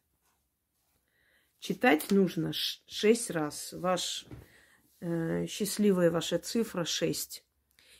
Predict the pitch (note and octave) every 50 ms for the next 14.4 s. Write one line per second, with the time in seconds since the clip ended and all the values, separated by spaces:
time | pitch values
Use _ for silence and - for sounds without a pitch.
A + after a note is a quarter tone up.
0 | _ _ - - G#3 F#3 - - G3 G#3 B3 C#4+ C#4 - G3 F#3 - - - F#3+
1 | F3+ - - B3+ C#4 C4 - - - F3 E3+ F3+ F3+ D#3+ E3 F3 E3 D#3+ D3+ -
2 | - E3 E3 - A#3 B3 A#3 G#3+ G#3 - - F#3 E3+ E3 F#3 G#3 G3+ F#3 F#3 F#3
3 | F3+ E3+ F3 F3 D#3+ D3 D3 C#3+ C#3+ _ - - E3 E3 D#3+ D#3 D3+ D3+ D3 D3
4 | D3 - - D3 C#3+ - _ _ - - - _ - - F3+ - - G3 F#3 F#3+
5 | - - G3 F#3 A#3 C#4 D4 B3+ G3 G3+ G#3+ G#3+ - - _ _ - G3 G3 F#3+
6 | - G#3 G3+ G3+ G3+ G3+ G3 F#3+ - F#3+ F3+ F3 - - F3+ E3 D#3+ F3+ F3+ G3+
7 | A3 A#3 A3 A3 - - G3+ F#3+ F3 E3 F3 E3+ D#3+ - - F#3 F#3 F3 - -
8 | F#3 F3 F3 F#3 F#3 F3+ F3 E3+ D#3+ E3 E3 E3 D#3+ D3+ - _ _ - - -
9 | _ - F3+ F#3+ F#3 - A3+ C4+ D#4+ D#4 - - - F3 E3+ F3 E3 E3 D#3 -
10 | F3+ F3 E3+ - F3+ E3 D#3 D#3 D#3+ D3+ - F3 F#3 G3+ F#3+ - - - E3 D3+
11 | D3+ - _ _ _ _ _ _ _ _ _ _ - G3+ G3 - G3+ F3+ F#3 G#3+
12 | B3 B3+ C4+ G3+ - - - F3 - C#3+ - - - F#3+ E3+ - G3 F#3 E3+ E3
13 | E3+ D#3+ E3 F#3+ B3 B3 G#3 F3+ F3+ F#3+ G3+ G3+ F#3 F#3 F#3+ F3+ E3+ F3+ F3+ F3+
14 | F3 E3+ D#3+ D#3 D3+ D3 -